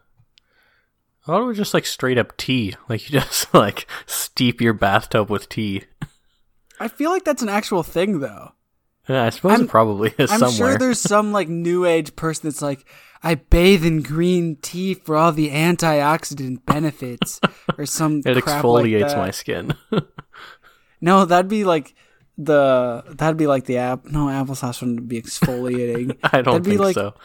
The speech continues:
Speaker 1: <laughs>
Speaker 2: if you bathed in a bathtub full of,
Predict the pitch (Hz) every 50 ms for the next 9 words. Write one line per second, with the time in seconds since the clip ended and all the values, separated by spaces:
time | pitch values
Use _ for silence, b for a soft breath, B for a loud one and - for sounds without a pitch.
0 | B B B B B 147 - - 165 175 - 202 190 175 147 135 _ - 160 147
1 | 151 165 175 180 175 165 160 151 156 151 147 143 139 127 123 135 151 - 147 127
2 | 127 135 147 - _ - 165 147 135 131 - - 143 139 139 139 135 127 123 120
3 | 117 120 - - _